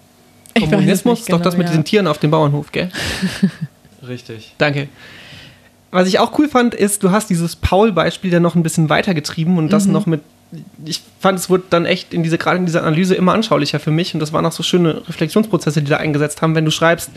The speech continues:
Speaker 2: ähm, es ist ein, ein Unterschied oder vielleicht auch eine Abstufung von Hassrede, wenn man anfängt mit „Ich hasse Pauls“,
Speaker 1: Mhm.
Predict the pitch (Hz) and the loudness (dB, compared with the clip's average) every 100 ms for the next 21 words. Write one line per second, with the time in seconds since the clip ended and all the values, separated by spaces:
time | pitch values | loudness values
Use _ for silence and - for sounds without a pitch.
0 | - - - 160 156 156 156 - 208 - | -20 -10 -2 2 4 2 0 -4 -10 -6
1 | 165 - 170 - - - - - 220 214 | -4 -2 -4 -4 -12 -14 -8 0 2 2
2 | 226 190 185 165 180 165 170 - - - | 2 2 2 0 0 -2 -4 -2 -2 -4
3 | - 240 233 226 220 220 180 180 208 - | -4 0 0 2 2 2 0 0 -2 0
4 | 202 196 180 175 170 208 214 196 170 175 | 0 2 2 2 2 0 0 -2 -2 -4
5 | 170 180 175 170 165 196 - - - 202 | -2 -2 -2 -2 0 0 0 -6 0 2
6 | 190 190 | 2 0